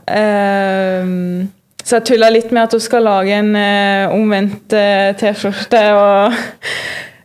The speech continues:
nei, men, eh, det har blitt, eh, tatt, eh, godt imot, altså. Det er bare ikke noe nag av det. Det er bare, hun tullet litt med det selv også, og, og har, tror jeg,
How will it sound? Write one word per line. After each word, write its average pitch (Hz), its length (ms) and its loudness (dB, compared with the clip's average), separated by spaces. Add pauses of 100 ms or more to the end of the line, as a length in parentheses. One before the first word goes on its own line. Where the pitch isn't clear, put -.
(100)
nei, 170 160 2
men, 220 240 2
eh, 214 80 4
det 208 80 6
har 226 480 4
blitt, 240 260 -2
eh, 220 140 2
tatt, 214 400 -6
eh, 196 880 2 (640)
godt 180 240 -4
imot, 180 360 -4
altså. 143 320 -4
Det 165 100 0
er 160 560 -2
bare 190 240 0
ikke 196 220 -6
noe 180 580 -4 (280)
nag 175 300 -4
av 170 100 -2
det. 170 200 -2
Det 175 160 0
er 170 80 -2
bare, 170 260 -2 (140)
hun 202 120 -4
tullet 208 300 0
litt 202 180 -4
med 190 120 -4
det 190 80 -4
selv 185 280 -2
også, 202 280 0
og, 175 580 -2 (380)
og 185 800 -2 (120)
har, 190 600 -4 (500)
tror 202 160 0
jeg, 185 460 0